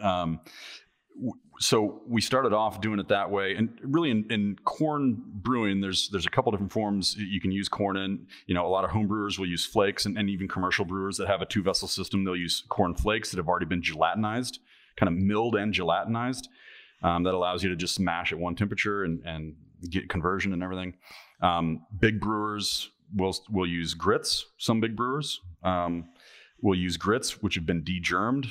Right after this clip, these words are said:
or that's the term for removing the oily portion of the corn. Corn has a fair amount of oil, and, and that can be negatively,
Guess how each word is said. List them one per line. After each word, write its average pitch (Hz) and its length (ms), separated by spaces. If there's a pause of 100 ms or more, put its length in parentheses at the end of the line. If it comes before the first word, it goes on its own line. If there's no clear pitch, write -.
(120)
or 87 180 (560)
that's 92 160
the 92 80
term 95 240
for 90 160
removing 92 540
the 90 180
oily 95 260
portion 110 680
of 110 80
the 107 80
corn. 117 440 (220)
Corn 107 320
has 104 240
a 95 60
fair 101 180
amount 98 240
of 92 100
oil, 104 360
and, 90 180
and 87 140
that 87 100
can 90 120
be 87 100
negatively, 90 680